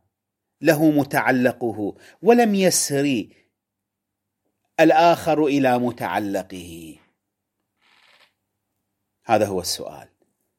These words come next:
الذي يطرح نفسه هنا، وهنا تتعدد الإجابة. البعض قال: "لا يسري الأمر إلى متعلق النهي"،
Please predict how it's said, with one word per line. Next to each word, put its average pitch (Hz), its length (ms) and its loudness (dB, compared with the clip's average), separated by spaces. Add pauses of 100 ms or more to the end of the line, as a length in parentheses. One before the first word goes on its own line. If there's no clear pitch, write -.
(220)
الذي 101 340 0
يطرح 92 360 -2
نفسه 73 640 -14
هنا، - 280 -20 (600)
وهنا 107 460 0
تتعدد 165 720 -6
الإجابة. - 720 -14 (640)
البعض 151 420 2
قال: 160 400 -2
"لا 160 140 4
يسري 135 360 0
الأمر 101 400 -8
إلى 90 320 -8
متعلق 78 640 -12
النهي"، 67 460 -20